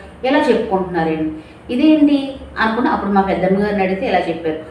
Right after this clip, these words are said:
ఉలిక్కు పడిపోకూడదు, ఉలిక్కు పడిపోతే అలాగే ఏ పార్ట్ కదులుద్దో ఆ పార్ట్ అలా తేడా వస్తది, అంతే, పెద్ద ఇబ్బంది ఏమీ ఉండదు అని చెప్పారండి. గ్రహణం టైంలోనూ ప్రెగ్నెంట్ వాళ్ళని ఒకళ్ళు భయపెట్టేస్తూ ఉంటారు,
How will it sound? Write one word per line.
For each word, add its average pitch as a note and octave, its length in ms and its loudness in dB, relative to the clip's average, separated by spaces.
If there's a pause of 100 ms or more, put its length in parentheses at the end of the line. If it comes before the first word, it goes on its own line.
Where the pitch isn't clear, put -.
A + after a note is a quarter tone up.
(220)
ఉలిక్కు C4 300 2
పడిపోకూడదు, G3+ 1040 0 (220)
ఉలిక్కు D4 300 4
పడిపోతే A3 440 0
అలాగే A3+ 360 2
ఏ A#3 200 4
పార్ట్ C4+ 380 4
కదులుద్దో C4 460 2 (400)
ఆ C4 80 6 (140)
పార్ట్ A3 260 2
అలా G3 180 4 (100)
తేడా F3+ 340 4
వస్తది, F#3 640 -4 (280)
అంతే, A3+ 240 2
పెద్ద G3 260 2
ఇబ్బంది F#3+ 480 2
ఏమీ F#3 140 2
ఉండదు D3 440 0 (1000)
అని F#3 100 4
చెప్పారండి. B2+ 640 0 (400)
గ్రహణం C4+ 440 4
టైంలోనూ G#3 580 0 (420)
ప్రెగ్నెంట్ G3+ 460 2
వాళ్ళని E3+ 220 4
ఒకళ్ళు E3+ 540 2
భయపెట్టేస్తూ F3+ 600 2
ఉంటారు, - 300 -2